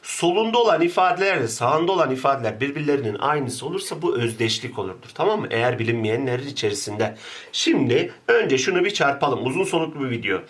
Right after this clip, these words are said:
İki x ile x'i çarparsam arkadaşlar iki x kare. İki x ile artı dördü çarparsam artı sekiz x. Eksi bir ile x'i çarparsam eksi x.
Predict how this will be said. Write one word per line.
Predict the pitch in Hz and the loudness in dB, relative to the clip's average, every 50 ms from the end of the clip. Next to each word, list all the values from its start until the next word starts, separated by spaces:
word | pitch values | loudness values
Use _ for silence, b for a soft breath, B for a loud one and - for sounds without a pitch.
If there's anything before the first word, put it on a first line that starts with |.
| B B B B - - | B B B B -10 -8
İki | 170 175 - 214 214 | -6 -4 -2 -2 -2
x | - - - | -2 0 2
ile | 160 135 | 2 2
x'i | 151 147 - - 175 | 2 0 -2 -4 -2
çarparsam | - 190 180 175 - 170 165 - 160 | 0 0 0 2 2 0 2 2 2
arkadaşlar | 160 160 151 - 160 160 - - 220 226 220 - - | 2 2 2 2 0 0 2 0 -2 -2 -2 -4 -8
iki | - 147 - 151 | -10 -6 -2 -2
x | 139 - - - | -2 -2 -2 -4
kare. | - 98 85 85 - B B B B _ - | -4 -4 -6 -6 -8 B B B B _ -10
İki | 165 151 - 196 190 | -8 -6 -4 -4 -4
x | 175 - - | -4 -2 0
ile | - | 0
artı | - - 135 143 143 147 151 | 2 4 4 4 2 2 2
dördü | 156 165 160 160 147 | 2 2 2 2 0
çarparsam | - 131 127 127 - 131 - - 196 - - - | 0 0 0 0 -2 -4 -4 -4 -6 -6 -4 0
artı | 135 139 139 139 - - 170 | 2 2 2 2 2 -2 -4
sekiz | 165 - 156 147 147 165 139 110 | -4 -4 -4 -4 -4 -6 -6 -8
x. | 104 95 - - - B B B B B B B - | -8 -8 -10 -10 -10 B B B B B B B -2
Eksi | - 156 165 - - 175 | -2 -2 0 -2 -2 0
bir | 180 175 | 0 2
ile | 147 139 | 4 4
x'i | 143 143 - 151 - | 2 2 0 0 0
çarparsam | - 147 139 143 131 110 - - 92 87 92 - | 0 0 2 2 0 -2 -2 -2 -6 -6 -4 -4
eksi | - 120 117 - - - 175 180 | -2 -2 -2 -4 -4 -4 -2 -2
x. | 180 180 - | -2 -4 -6